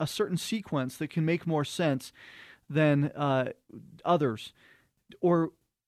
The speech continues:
do you know when to claim Social Security? Every day, somebody comes in and is at a loss as to how that's going to work. So if you don't know the answers to these questions, plus more, you could be setting yourself up to fail. You could be setting yourself up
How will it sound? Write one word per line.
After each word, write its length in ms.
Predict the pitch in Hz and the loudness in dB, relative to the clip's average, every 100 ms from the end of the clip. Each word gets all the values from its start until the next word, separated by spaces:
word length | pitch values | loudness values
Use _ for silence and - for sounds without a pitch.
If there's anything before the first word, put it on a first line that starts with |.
| 147 | -6
do 120 | 165 | 0
you 100 | 196 | 2
know 240 | 208 262 | 4 2
when 540 | 247 - 156 185 180 151 | 0 0 4 4 4 2
to 100 | - | -4
claim 320 | - 156 143 | -2 0 2
Social 320 | - 135 - | 0 -2 -4
Security? 540 | - - - 135 113 113 | -8 -6 -2 0 0 0
Every 400 | 156 151 190 175 | 0 2 0 0
day, 460 | 151 131 120 117 - - _ | 0 2 2 0 -4 -18 _
somebody 320 | - 160 156 | 0 2 2
comes 320 | - 160 151 | 0 0 0
in 260 | 123 120 120 - | 0 0 -2 -2
and 140 | 139 | 0
is 140 | 131 | 0
at 100 | 127 | 0
a 40 | 123 | 0
loss 440 | 120 117 107 110 | 2 2 0 -2
as 240 | - 139 - | -6 -6 -4
to 140 | 127 | -4
how 160 | 127 123 | -2 0
that's 200 | 120 - | -2 -2
going 160 | 131 | -4
to 40 | 120 | -2
work. 260 | 120 117 - | -4 -6 0
So 260 | 156 143 - - - | 2 2 0 -16 -6
if 160 | - - | -4 2
you 120 | 196 | 2
don't 360 | 156 226 262 233 | 6 6 6 6
know 160 | 185 | 6
the 180 | 160 165 | 6 4
answers 320 | 165 170 170 | 0 0 -2
to 120 | - 156 | -2 -2
these 180 | 175 | -2
questions, 480 | - 131 117 - 127 | -2 -2 -2 -4 -8
plus 260 | - 175 - | -2 -2 0
more, 320 | 139 120 120 - - _ _ | 0 0 0 -6 -20 _ _
you 160 | 147 147 | -4 -4
could 320 | - 202 170 | 2 2 4
be 120 | 175 | 0
setting 340 | - 160 156 151 | 0 2 2 2
yourself 400 | 135 - 131 - | 0 0 0 -2
up 180 | - 131 | -6 -6
to 80 | - | -6
fail. 340 | 117 131 107 120 | -6 -2 -2 -2
You 120 | 131 | -4
could 220 | - 196 | -4 -2
be 100 | 220 | -2
setting 300 | - 196 180 | 2 2 2
yourself 400 | 165 - 160 147 | 0 2 2 2
up 200 | 143 - | -2 -6